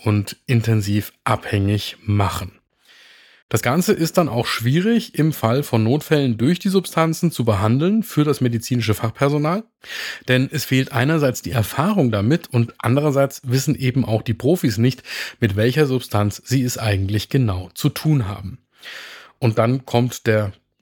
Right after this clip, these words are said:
auch schon altbekannte Mischkonsum von mehreren Drogen hinzu, der sowohl die gesundheitlichen Probleme der Konsumenten als auch die Behandlung der Patienten nochmal verkompliziert.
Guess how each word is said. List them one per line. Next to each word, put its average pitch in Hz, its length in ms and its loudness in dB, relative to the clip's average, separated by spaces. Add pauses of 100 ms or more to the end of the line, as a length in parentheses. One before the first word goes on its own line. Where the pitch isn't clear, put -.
auch 110 160 2
schon 107 160 2
altbekannte 113 640 0
Mischkonsum 120 800 2
von 104 380 0
mehreren 127 420 2
Drogen 117 340 0
hinzu, 110 500 0 (360)
der 107 340 2
sowohl 113 360 2
die 104 60 -4
gesundheitlichen 107 600 0
Probleme 113 580 0
der 104 220 -4
Konsumenten 107 680 0 (100)
als 104 120 -6
auch 104 120 -2
die 110 120 -4
Behandlung 101 600 0
der 98 100 -2
Patienten 95 680 -2 (420)
nochmal 98 580 0
verkompliziert. - 1160 -2